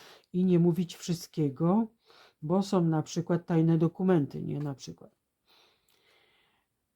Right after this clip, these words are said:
Ale jest tu pokazane, że jest wysokie stanowisko, jest pozycja,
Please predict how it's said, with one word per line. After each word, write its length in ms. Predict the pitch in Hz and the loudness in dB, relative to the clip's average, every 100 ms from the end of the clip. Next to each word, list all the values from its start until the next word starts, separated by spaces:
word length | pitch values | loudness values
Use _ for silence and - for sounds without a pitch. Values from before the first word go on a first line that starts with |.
| _ _ _ _ _ | _ _ _ _ _
Ale 520 | - 190 196 202 220 | 2 4 6 4 4
jest 300 | 220 180 190 | 4 2 0
tu 80 | 196 | -2
pokazane, 640 | 170 180 170 160 165 175 | -6 -2 0 2 2 2
że 520 | 170 151 160 165 175 180 _ _ _ _ _ _ _ _ _ _ | 0 0 0 2 -2 -6 _ _ _ _ _ _ _ _ _ _
jest 500 | 156 180 185 - _ _ | 0 2 2 -2 _ _
wysokie 420 | 147 170 175 180 | -8 -4 -2 -4
stanowisko, 1000 | 160 180 156 147 165 160 - 180 196 220 214 | -4 0 0 2 -2 -4 -6 -2 -2 -2 -4
jest 240 | 170 170 | -4 -4
pozycja, 800 | - 170 160 147 - 165 165 185 | -4 -2 0 0 -2 0 2 0